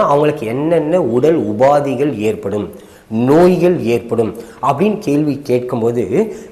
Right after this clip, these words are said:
இன்னைக்குள்ள முக்கியமான நோய்கள் என்று எடுத்துக்கும் போது ரெண்டு நோய்கள் முக்கியம் இல்லைங்களா? ஒண்ணு சர்க்கரை வியாதி, அதுக்கடுத்து இரத்த கொதிப்பு. இந்த ரெண்டு நோய்களுக்கும்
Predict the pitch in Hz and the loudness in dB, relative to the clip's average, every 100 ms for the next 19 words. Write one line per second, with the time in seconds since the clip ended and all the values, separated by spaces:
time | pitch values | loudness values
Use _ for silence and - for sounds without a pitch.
0 | 117 151 196 196 196 208 165 127 127 190 | -2 2 2 0 0 0 0 -2 -6 -2
1 | 180 175 175 185 185 123 135 147 139 135 | 0 2 2 2 2 2 2 2 0 -2
2 | 117 120 117 123 170 131 147 202 139 160 | -2 0 -2 -2 -4 -2 0 0 0 -2
3 | 165 165 160 165 139 123 - 131 117 120 | -2 0 -2 -2 -4 -4 -2 -2 -2 -2
4 | 165 - - - - 127 214 - - - | -2 -4 -16 -18 -4 0 0 0 -10 -4
5 | 127 - 151 135 113 113 113 110 165 254 | -4 -2 0 0 0 -2 -2 -2 -4 -6
6 | - - - 117 113 - 107 - 208 220 | -12 -20 -6 -2 -2 -2 -4 -2 -4 -4
7 | 110 120 123 - 131 - 202 95 - 90 | -4 -4 -4 -4 -4 -2 -4 -4 -10 -16
8 | - - - - 107 127 127 123 98 117 | -16 -20 -20 -14 -4 -2 0 -2 0 -2
9 | 165 202 185 208 139 135 139 127 123 147 | 0 -2 0 0 2 2 2 0 -2 -2